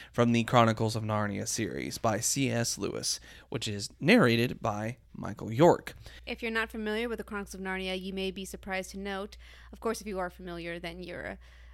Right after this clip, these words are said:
Speaker 2: a, a sweet book-reading fellow who would know that The Lion, the Witch, and the Wardrobe is actually the second book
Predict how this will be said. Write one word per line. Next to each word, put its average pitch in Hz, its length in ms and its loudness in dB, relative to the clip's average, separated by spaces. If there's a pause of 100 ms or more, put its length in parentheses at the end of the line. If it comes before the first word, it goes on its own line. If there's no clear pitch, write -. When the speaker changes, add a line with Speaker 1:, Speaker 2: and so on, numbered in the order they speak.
(160)
Speaker 2:
a, 156 140 -8 (200)
a 240 40 -6
sweet 214 400 -6
book-reading 202 460 -6
fellow 185 480 -2 (300)
who 247 180 6
would 220 120 8
know 220 360 4
that 202 260 6
The 208 80 -2
Lion, 254 240 6
the 247 60 4
Witch, 240 100 2
and - 80 -4
the 220 60 4
Wardrobe 233 260 4
is 208 60 2
actually 226 240 2
the 220 120 -2
second 330 640 4
book 208 220 4